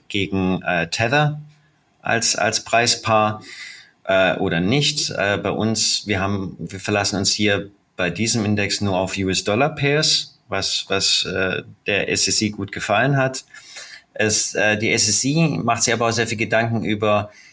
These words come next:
ähm, wie robust ist denn dieser Index gegen Preismanipulation, was auch immer noch ein Thema ist im Kryptomarkt. Es sind einfach viele Börsen unreguliert. Ja, es geht auch Wash-Trading, ähm, ähm,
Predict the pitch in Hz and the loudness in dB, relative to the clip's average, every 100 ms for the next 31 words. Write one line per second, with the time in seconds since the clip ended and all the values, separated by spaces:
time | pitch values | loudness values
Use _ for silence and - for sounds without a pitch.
0 | _ _ _ 107 104 104 101 110 110 131 | _ _ _ 2 2 0 -2 -2 0 0
1 | 139 113 - 117 107 107 104 110 113 107 | 0 0 0 0 0 0 2 0 0 0
2 | - 104 104 - 110 127 - 95 87 90 | 0 -2 -2 0 2 2 0 -2 -4 -4
3 | 95 95 - - 113 180 180 _ _ _ | -4 -4 -2 -2 -2 -6 -8 _ _ _
4 | _ - 107 - 110 117 - - 127 127 | _ -4 -2 0 2 0 -2 -2 0 2
5 | 110 101 104 - 117 117 107 - 123 - | 0 -2 -4 -2 -2 0 0 -2 -2 0
6 | 117 - 117 131 120 107 131 - - - | -2 -4 -6 -2 0 2 0 -2 -12 -6
7 | - 113 110 120 120 - 123 117 113 117 | -4 -2 -2 -2 -4 -2 0 0 0 0
8 | 117 104 - 143 143 123 107 101 143 165 | 0 -2 0 0 2 0 -2 -2 0 0
9 | - - 127 139 - - 123 92 - 120 | 0 -2 0 0 -2 -6 -4 -4 -2 0
10 | - - 135 135 131 123 - 113 117 113 | 0 0 0 0 0 -2 0 0 0 0
11 | 113 113 113 | -2 -2 -8